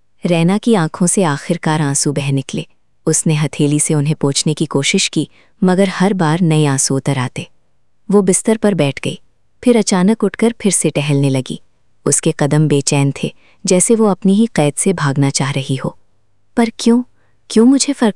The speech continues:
पड़ रहा है? अगर वो शालिनी के साथ है तो मुझे क्या? आखिरकार शालिनी ही उसकी पहली पसंद रही है,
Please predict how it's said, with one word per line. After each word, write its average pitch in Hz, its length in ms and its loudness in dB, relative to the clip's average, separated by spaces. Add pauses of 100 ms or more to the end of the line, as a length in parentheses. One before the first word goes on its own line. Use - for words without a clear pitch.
पड़ 147 120 0
रहा 139 240 -2
है? 135 180 -6 (440)
अगर 185 260 2
वो 233 120 4
शालिनी 202 440 4
के 220 120 0
साथ 208 220 0 (100)
है 226 80 0
तो 240 120 0
मुझे 208 280 2
क्या? 180 240 -4 (460)
आखिरकार 143 600 -2 (260)
शालिनी 147 500 2
ही 196 120 4
उसकी 202 240 0
पहली 190 300 2
पसंद 190 340 2
रही 180 220 0
है, 175 120 -2